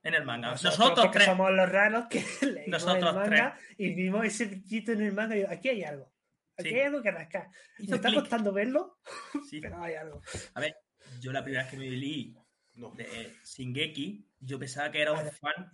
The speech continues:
Speaker 1: manga de esto, de un europeo que se aburría y había hecho una historia. O sea, no un japonés, sino el típico europeo, que hay muchos de esos, que dibujan
Speaker 2: Mm.
Speaker 1: como el puto culo. Y digo, "Esto es un americano, un guiri, o sepa Dios qué,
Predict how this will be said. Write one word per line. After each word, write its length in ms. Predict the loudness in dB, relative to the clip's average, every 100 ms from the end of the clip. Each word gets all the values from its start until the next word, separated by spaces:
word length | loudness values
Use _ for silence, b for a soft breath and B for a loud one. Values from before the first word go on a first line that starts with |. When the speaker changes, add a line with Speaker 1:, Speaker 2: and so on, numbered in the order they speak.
| -10
Speaker 1:
manga 420 | -4 -2 -2 -2
de 80 | -2
esto, 220 | -4 -8
de 380 | -6 -4 -4 -6
un 460 | -8 -10 -10 -8 -6
europeo 600 | -4 -4 0 2 2 0
que 80 |
se 120 | -4 -6
aburría 360 | -6 -2 -2
y 60 | -2
había 140 | -4
hecho 160 | -4 -8
una 80 | -10
historia. 500 | -8 -8 -6 -8 -10
O 40 | -4
sea, 120 | -2
no 220 | 2 2
un 60 | 0
japonés, 440 | 0 0 0 0
sino 140 | -4 -8
el 80 | -6
típico 280 | -6 0 2
europeo, 280 | 2 0 0
que 60 |
hay 60 | 2
muchos 260 | 0 -2 -2
de 80 | -2
esos, 180 | -2 -10 B _
que 80 | -6
dibujan 260 | -2 -2
Speaker 2:
Mm. 20 | -2
Speaker 1:
como 200 | -2 -4
el 60 |
puto 280 | -6 -8 -6
culo. 160 | -4 -2
Y 20 |
digo, 220 | -4 -6 B B
"Esto 260 | -6 -2 0
es 60 | 0
un 80 | 0
americano, 520 | -2 -2 0 0 2
un 120 | 0
guiri, 300 | 2 0 0
o 180 | 0 -2
sepa 220 | -2 0
Dios 140 | 0 0
qué, 180 | -2